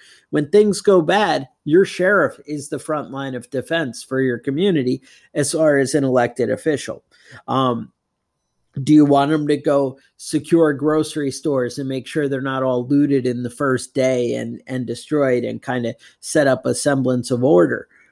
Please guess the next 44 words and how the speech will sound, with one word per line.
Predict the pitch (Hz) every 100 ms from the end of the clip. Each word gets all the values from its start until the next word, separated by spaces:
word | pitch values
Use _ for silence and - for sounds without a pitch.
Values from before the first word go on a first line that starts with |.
| _ _
Or | 143 139
do | 139
you | 139
want | 131 135 127
somebody | 143 135 135
who, | 135 143 139 131 - -
you | 151
know, | 143
is | 135 131
gonna | 147 135
be | 139
like, | 135 127 120
"Hey, | 185 190
free | 156 175 180
for | 156 151
all, | 143 143
do | 139 147
what | 135 -
you | 165
want"? | 214 139 - _ - -
You | 165
know, | 170 - _ _ _ -
it, | 202
it | 220 208
doesn't | 240 185 139
matter | 135 165 180 139
what | 113 139 143 -
your | 104
goal | 113 160 190 214 143
is. | 110 107 113 - _ _ _ _
Your | 147
goal | 139 202 233 220
should | - 147 135
be | 196 185 135 127 -
to | -
go | 143 151 139 127
vote | 113 160 175 156 -
for | 147
the | 131
guy | 135 135 131
who | 131
represents | 123 120 131 117 110 101
your | 123 120 110
values. | 104 120 123 87 - - -